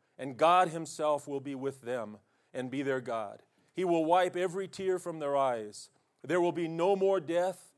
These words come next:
or mourning, or crying, or pain, for the old order of things has passed away.' He who was seated on the throne said, 'I am making everything new.'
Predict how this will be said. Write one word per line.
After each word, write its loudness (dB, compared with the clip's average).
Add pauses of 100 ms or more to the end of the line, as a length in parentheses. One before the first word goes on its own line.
(320)
or -4
mourning, 0 (320)
or 0
crying, 0 (280)
or -2
pain, -8 (440)
for 2
the -4
old 6
order 2
of -4
things -8
has -2
passed -2
away.' -2 (380)
He 0
who 2
was 4
seated -2
on 0
the -4
throne 0
said, -2 (300)
'I 4
am -2
making -4
everything -4
new.' -6